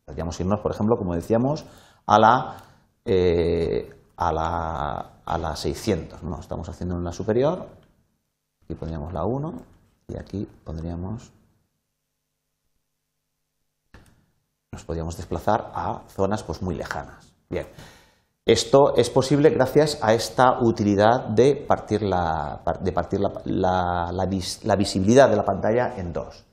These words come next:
Bueno, esto que podemos hacer con las filas, también lo podemos hacer con las columnas. Tenemos aquí a la derecha de la barra de desplazamiento horizontal,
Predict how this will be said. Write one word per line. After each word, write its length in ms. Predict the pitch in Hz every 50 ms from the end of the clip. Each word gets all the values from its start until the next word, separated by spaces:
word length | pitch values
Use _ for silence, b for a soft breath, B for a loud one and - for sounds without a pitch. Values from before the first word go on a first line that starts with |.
| _ _ _ _ _ _ -
Bueno, 200 | - 127 98 95
esto 160 | 113 - 160
que 80 | 139 143
podemos 200 | 139 143 135 -
hacer 480 | 143 - 160 180 160 - - - - -
con 100 | - 110
las 120 | 117 123 120
filas, 520 | - - 143 127 131 151 170 175 - - - _ _ _ _ _ _ -
también 260 | - 113 113 135 151
lo 60 | 147 117
podemos 260 | 107 104 101 98 -
hacer 240 | 92 - 107 90 -
con 160 | - 90 87
las 160 | 85 82 -
columnas. 540 | - - 78 78 71 67 69 - - - -
Tenemos 320 | - 85 87 95 101 101
aquí 340 | 104 92 - 143 143 - - -
a 120 | 113 107
la 140 | 101 101 101
derecha 520 | 98 104 120 143 147 147 - - 95 87
de 140 | 92 95 95
la 80 | 95 95
barra 280 | 98 113 127 123 98
de 80 | 90 90
desplazamiento 640 | 85 - - - 87 - 92 90 98 101 101 104 120
horizontal, 720 | 123 135 131 - 160 151 151 147 170 156 160 175 - B